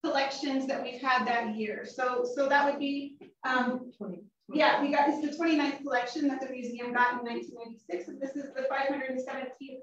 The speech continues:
Speaker 1: item within the twenty-ninth collection that we got in nineteen ninety-six for the photo archives. So that's how you, that's how you read the catalog numbers.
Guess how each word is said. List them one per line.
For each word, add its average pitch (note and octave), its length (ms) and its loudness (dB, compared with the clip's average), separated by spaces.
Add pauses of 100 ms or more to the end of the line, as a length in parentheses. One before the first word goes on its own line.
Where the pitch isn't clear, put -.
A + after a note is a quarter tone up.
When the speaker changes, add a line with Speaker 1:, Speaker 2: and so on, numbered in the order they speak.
Speaker 1:
item A#3 260 2
within C4 300 -12
the C4 160 -12
twenty-ninth - 400 -20 (100)
collection - 360 -20
that - 120 -20
we G4+ 140 -20
got - 220 -14
in G3+ 60 -20 (760)
nineteen - 340 -20
ninety-six - 400 -20 (280)
for C4+ 100 -4
the C4 120 2
photo B3+ 160 2
archives. - 280 -4 (800)
So B3+ 60 -2
that's B3+ 100 -2
how D4+ 120 4
you, D4 180 2
that's D4 160 2
how D4+ 140 2
you C#4 160 2
read C#4+ 260 0
the C4 220 0
catalog B3 400 0
numbers. - 560 -8